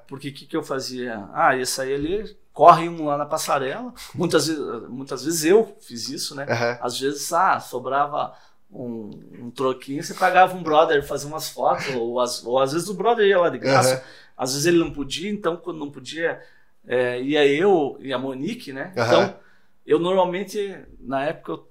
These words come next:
Speaker 1: não tava, acho que minha Kombi eu tava fazendo, enfim. E a outra, eu acabava nem indo de Kombi, ia de Fusca,
Speaker 2: <laughs>
Speaker 1: porque daí com o Fusca eu era, é mais rápido, mais
Speaker 2: Aham.
Speaker 1: esperto, né? Então eu ia com o Fusca,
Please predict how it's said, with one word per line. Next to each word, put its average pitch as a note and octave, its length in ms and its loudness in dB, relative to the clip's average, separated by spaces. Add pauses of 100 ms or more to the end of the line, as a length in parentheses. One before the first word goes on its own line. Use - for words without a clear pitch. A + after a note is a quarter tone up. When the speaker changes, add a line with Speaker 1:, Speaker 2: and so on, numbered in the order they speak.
Speaker 1:
não D3+ 260 -10
tava, D#3 680 0
acho - 180 -4
que - 60 -16
minha D3 120 -2
Kombi D3+ 200 -4
eu D3 60 -2
tava D3 180 2
fazendo, F3 1160 0 (180)
enfim. E3 380 -8 (540)
E C#3+ 100 -2
a C3+ 60 6
outra, B2+ 480 0 (340)
eu - 80 -20
acabava C#3 380 -4
nem D#3+ 180 -2
indo F#3 100 0
de F3 80 -8
Kombi, D3 360 -4
ia C#3 80 2
de D#3+ 100 0
Fusca, - 580 -8 (280)
Speaker 2:
<laughs> - 400 -12
Speaker 1:
porque C#3+ 240 -8
daí D3+ 240 2
com F3 80 -12
o - 20 -14
Fusca - 320 -8
eu F3 60 4
era, C#3 220 2
é C#3 80 0
mais B2 200 0
rápido, C#3+ 360 0
mais B2 180 -4
Speaker 2:
Aham. C3 100 4
Speaker 1:
esperto, D3 500 2
né? D3 280 -6 (420)
Então C#3 160 -2 (120)
eu D#3+ 220 2
ia F3+ 180 0
com F#3 100 -10
o - 20 -8
Fusca, A#3+ 640 -10